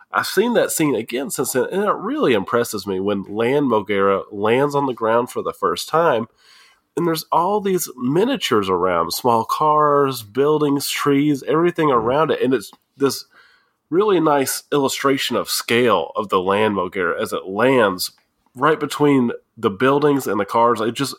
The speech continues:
Speaker 1: it takes up the entire street, but it looks so good. And it just looks perfect. And, and it, it still kinda
Speaker 2: Yeah.
Speaker 1: sticks with me, which is kinda odd. But then my other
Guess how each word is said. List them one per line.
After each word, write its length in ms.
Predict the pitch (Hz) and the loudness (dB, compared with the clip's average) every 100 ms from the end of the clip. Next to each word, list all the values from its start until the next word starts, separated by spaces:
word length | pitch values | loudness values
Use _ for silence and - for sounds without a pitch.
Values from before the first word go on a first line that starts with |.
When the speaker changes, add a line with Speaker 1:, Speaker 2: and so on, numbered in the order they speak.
| - | -6
Speaker 1:
it 120 | 139 | -2
takes 240 | 185 - | -2 -2
up 80 | 151 | -2
the 100 | 135 | 0
entire 400 | 113 - 131 113 | 0 0 0 0
street, 440 | - - 123 113 - - - - | -4 -2 -2 -2 -6 -20 -20 -12
but 100 | - | -2
it 100 | 165 | 0
looks 240 | 190 196 - | 0 -2 -2
so 640 | - - 147 143 120 95 85 | -4 0 2 4 4 0 -4
good. 380 | 107 98 71 73 _ _ - | 0 2 2 -4 _ _ 0
And 100 | 123 | 2
it 100 | 117 | 2
just 160 | 156 156 | 0 -2
looks 140 | - | -2
perfect. 420 | - 139 123 82 | 0 0 0 0
And, 140 | 110 123 | 2 4
and 160 | 135 135 | 4 2
it, 120 | - _ - | 0 _ -10
it 60 | |
still 280 | 131 - 262 | -6 0 0
kinda 160 | 180 127 | 2 2
Speaker 2:
Yeah. 40 | 87 | 2
Speaker 1:
sticks 220 | 127 120 | 0 0
with 140 | 107 - | -2 -2
me, 100 | 95 | 0
which 200 | 92 95 | 0 -2
is 100 | 95 | -6
kinda 220 | 113 104 | 0 0
odd. 380 | 82 110 110 110 | 2 2 2 -2
But 120 | 143 | -2
then 200 | 160 151 - - - - | -2 -2 -6 -20 -20 -10
my 120 | 131 139 | -2 0
other 500 | 151 165 156 135 | 2 2 0 -2